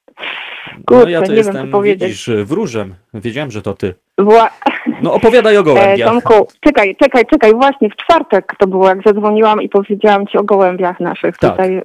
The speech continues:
Speaker 2: tak? Tak, tak, ale właśnie, właśnie, bo
Speaker 1: Tak.
Speaker 2: tak słucham, bo dzisiaj dużo, dużo o tych gołębiach i to jest, to jest właśnie takie urocze. <clears throat> Czy jak powiedziałam o tych gołębiach w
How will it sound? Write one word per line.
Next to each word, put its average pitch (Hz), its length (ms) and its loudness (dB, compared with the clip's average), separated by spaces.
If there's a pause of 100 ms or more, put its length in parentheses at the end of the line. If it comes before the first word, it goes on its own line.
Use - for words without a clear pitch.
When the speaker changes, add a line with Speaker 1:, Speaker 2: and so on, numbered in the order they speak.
Speaker 2:
tak? 226 340 -2 (640)
Tak, 196 300 0
tak, 185 200 0
ale 240 200 4
właśnie, 277 280 2 (100)
właśnie, 254 240 0
bo 240 80 0
Speaker 1:
Tak. 226 80 0
Speaker 2:
tak 269 280 -2
słucham, 285 300 4
bo 254 140 2
dzisiaj 247 340 2
dużo, 285 300 4
dużo 269 240 0
o 262 60 0
tych 262 180 0
gołębiach 240 460 2
i 208 40 -10
to 220 100 2
jest, 226 260 2
to 220 80 6
jest 226 200 4
właśnie 214 340 0
takie 220 240 2
urocze. 233 500 4 (200)
<clears throat> 240 60 6 (2000)
Czy 226 60 4
jak 214 140 2
powiedziałam 220 360 4
o 320 40 0
tych 254 120 -2
gołębiach 233 340 2
w - 40 -20